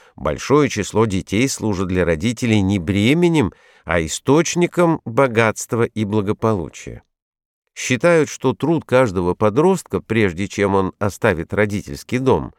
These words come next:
приносит чистого дохода до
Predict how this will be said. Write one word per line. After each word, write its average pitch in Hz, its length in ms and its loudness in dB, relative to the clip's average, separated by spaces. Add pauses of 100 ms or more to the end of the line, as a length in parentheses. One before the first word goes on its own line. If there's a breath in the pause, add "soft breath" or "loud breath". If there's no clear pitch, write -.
(460)
приносит 147 520 2
чистого 147 480 0
дохода 90 560 0 (300 soft breath)
до 117 340 4